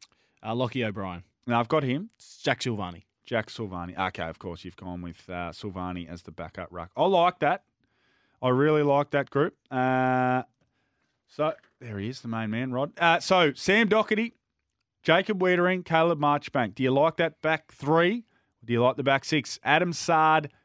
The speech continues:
Speaker 2: Mitch McGovern at centre half back. He's gonna have to hold down a key post alongside Marchbank and Zach Williams. Sam Walsh out in the wing, Patrick Cripps, Blake Acres. Not too many complaints there, I wouldn't think. Then Fisher,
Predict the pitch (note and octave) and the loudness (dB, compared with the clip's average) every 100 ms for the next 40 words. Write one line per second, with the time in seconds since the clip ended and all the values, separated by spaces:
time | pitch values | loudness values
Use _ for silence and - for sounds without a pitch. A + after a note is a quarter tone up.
0 | - D3+ A3 - G#3 G#3 F3+ G3+ G3+ G3+ | -2 2 2 0 -2 0 2 2 2 0
1 | F#3+ - F#3 F#3 E3+ D#3+ - E3 E3+ - | -2 -2 -2 2 2 0 2 4 4 0
2 | D#3+ D#3 D3+ D3 D#3 D3 D#3 D3+ C#3+ - | -2 0 0 2 4 4 2 2 0 -4
3 | _ _ _ _ - E3+ D#3+ D3+ D#3 D3+ | _ _ _ _ -2 2 2 4 4 2
4 | - D3+ D3 D3 D3+ D3 C3+ C#3 C#3+ - | 0 2 2 2 2 2 2 0 0 0
5 | C#3+ C#3+ - B2 A#2+ B2 D3 - - C#3 | -2 -2 -4 -6 -2 2 0 0 -4 0
6 | D3 D3 D3 C#3+ - _ _ _ _ _ | 2 2 0 -4 -10 _ _ _ _ _
7 | _ _ - F3+ F#3 F#3 F#3 F3+ F#3 F3+ | _ _ -4 2 4 4 4 4 2 2
8 | E3+ D3+ E3 E3 D3 D#3+ D#3+ C3 E3 D#3 | 0 0 0 0 -2 -2 -2 -4 -4 -4
9 | - D3+ C#3 C#3+ C#3+ C#3+ B2+ D3 - C#3 | 0 2 2 2 0 0 -6 -6 -6 -6
10 | C3+ B2+ - A#2 C3 B2 - C3 B2+ B2 | -4 -4 -6 -6 -4 -4 -4 -4 -2 -4
11 | G#2+ - C#3+ - _ _ _ _ - C3 | -6 -4 -4 -6 _ _ _ _ -4 -4
12 | B2 - G3+ - G3+ F#3+ | -2 0 2 4 2 2